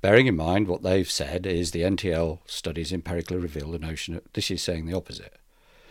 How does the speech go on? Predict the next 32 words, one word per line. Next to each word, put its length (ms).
And 140
they've 200
used 460
this 260
as 140
the 100
reference 800
for 160
backing 460
up 240
the 100
assertion 800
that 400
the 400
learning 320
pyramid 580
is 240
true, 460
when 440
blatantly 560
it 100
isn't. 300
So 140
let's 220
just 340
have 160
a 60
quick 240
look 180
at 80
the 60
conclusions 920